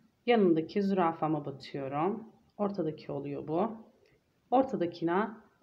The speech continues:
şöyle tekrar batıyorum ortadakine.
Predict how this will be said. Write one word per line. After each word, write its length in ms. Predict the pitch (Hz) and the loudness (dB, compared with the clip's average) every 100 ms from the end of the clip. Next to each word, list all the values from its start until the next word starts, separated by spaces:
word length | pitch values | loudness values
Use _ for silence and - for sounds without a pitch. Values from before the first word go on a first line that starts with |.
| _ _ - | _ _ -20
şöyle 500 | - 220 160 175 190 | -6 -2 0 -2 -2
tekrar 460 | 233 - 170 147 | -4 -2 -2 -2
batıyorum 400 | 143 - 160 147 | -4 -8 -8 -6
ortadakine. 840 | 147 - 156 - 156 151 185 214 | -8 -10 -14 -10 -8 -4 -4 -6